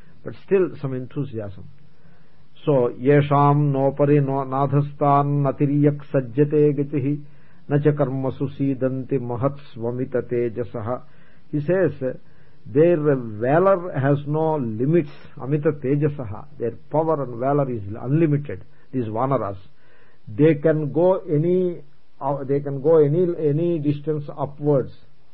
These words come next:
no pari. They can go below the earth also, nadhastat. And natiriyaka, horizontal journey,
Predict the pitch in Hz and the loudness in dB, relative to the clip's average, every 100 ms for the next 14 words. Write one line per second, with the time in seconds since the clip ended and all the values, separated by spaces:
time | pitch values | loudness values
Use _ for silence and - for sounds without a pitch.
0 | - 123 151 147 110 92 - - - - | -8 -4 -2 -2 -4 -10 -14 -14 -16 -16
1 | - 135 151 160 147 185 151 151 196 208 | -6 -2 0 0 2 2 2 4 6 8
2 | 185 175 143 156 143 127 - 104 - 131 | 8 8 4 0 0 -2 -8 -12 -6 -4
3 | 135 135 - 139 110 - - - - - | -2 -2 -4 -6 -6 -8 -16 -16 -16 -16
4 | - - 151 151 147 151 180 190 185 151 | -16 -8 0 2 4 4 2 4 4 4
5 | 110 95 139 170 185 185 180 185 180 151 | -2 -4 -2 2 4 2 2 2 2 2
6 | 160 156 170 135 110 | 2 2 -2 -4 -6